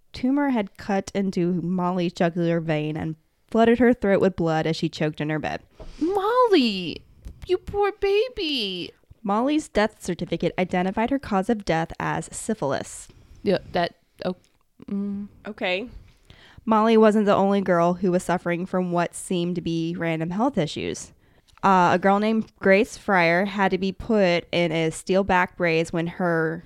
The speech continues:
Speaker 1: spine collapsed 'cause her vertebrae were in the same condition as Molly's jaw.
Speaker 3: Oh, no.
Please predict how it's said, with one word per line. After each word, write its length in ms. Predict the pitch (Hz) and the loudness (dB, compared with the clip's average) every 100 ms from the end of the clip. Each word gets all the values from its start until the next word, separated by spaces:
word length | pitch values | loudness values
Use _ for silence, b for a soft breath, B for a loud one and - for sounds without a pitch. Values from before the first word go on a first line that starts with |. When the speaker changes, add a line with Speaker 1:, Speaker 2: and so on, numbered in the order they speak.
| _ | _
Speaker 1:
spine 420 | - - 180 175 185 | -16 0 2 2 -2
collapsed 420 | 160 131 - - | -4 -2 -2 -2
'cause 140 | 180 | -2
her 100 | 180 | 0
vertebrae 520 | 160 170 170 165 156 | 2 2 2 2 2
were 100 | 165 | 2
in 80 | 165 | 0
the 80 | 160 | -2
same 240 | - 170 | -2 -4
condition 400 | 170 170 233 220 | -2 -2 -2 0
as 140 | 160 165 | -4 -2
Molly's 360 | 151 147 151 | 0 0 -2
jaw. 340 | - 160 - 190 - - | 0 0 0 -6 -12 -16
Speaker 3:
Oh, 160 | 269 | -12
no. 720 | 277 214 302 466 392 180 71 | -12 -10 -10 -8 -6 -8 -10